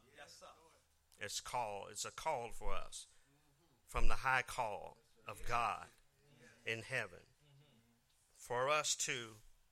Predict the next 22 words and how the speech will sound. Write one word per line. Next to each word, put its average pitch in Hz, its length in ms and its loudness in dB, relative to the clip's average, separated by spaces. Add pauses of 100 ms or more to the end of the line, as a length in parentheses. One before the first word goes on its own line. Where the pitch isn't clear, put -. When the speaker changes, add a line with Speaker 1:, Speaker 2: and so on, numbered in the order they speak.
(1300)
Speaker 2:
stay 123 320 -4
in 107 100 -4
that 107 180 -2
secret - 440 -6 (100)
place. - 520 12 (1700)
It's - 300 -8 (220)
a - 60 -18
call 160 320 4
for 143 200 12
us - 180 12 (100)
to 135 60 -2 (520)
pray. 107 460 12 (640)
Speaker 1:
Yes, 135 100 -20 (100)
sir. 127 100 -20 (180)
Yes, 147 180 -18
sir. - 80 -20 (240)
Yes, 139 100 -20 (120)
sir. - 340 -16
Speaker 2:
Amen. 107 460 -2
And 90 120 -14
I 110 160 -2 (120)
have 113 100 -4